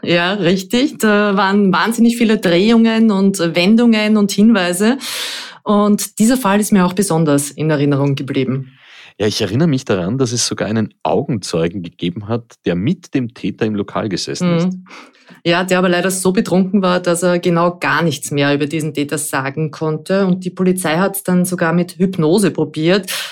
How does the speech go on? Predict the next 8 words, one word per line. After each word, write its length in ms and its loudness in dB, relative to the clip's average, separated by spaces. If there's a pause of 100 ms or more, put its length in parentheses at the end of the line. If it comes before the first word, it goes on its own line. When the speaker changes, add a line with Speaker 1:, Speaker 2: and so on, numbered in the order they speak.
(160)
Speaker 1:
Aber 300 0
das 180 -4
hat 140 -2
leider 420 0
auch 220 0
keinen 260 -2
Erfolg 540 -2 (140)
gebracht. 880 -6